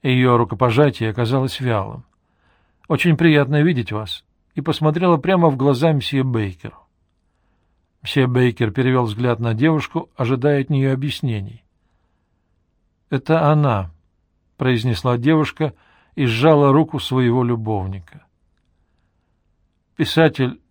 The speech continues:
выглядел разочарованным. Я села за их столик, и писатель начал рассказывать.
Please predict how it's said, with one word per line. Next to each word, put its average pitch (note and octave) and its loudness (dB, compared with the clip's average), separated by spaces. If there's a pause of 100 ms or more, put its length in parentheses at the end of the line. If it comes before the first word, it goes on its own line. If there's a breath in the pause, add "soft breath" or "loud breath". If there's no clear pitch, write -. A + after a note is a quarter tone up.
выглядел C3 2
разочарованным. A2 0 (1300)
Я D3+ 2
села C#3+ 4
за B2+ 0
их A2+ -2
столик, E3 -2 (760)
и C3+ -6
писатель D3 0
начал C#3 0
рассказывать. - -6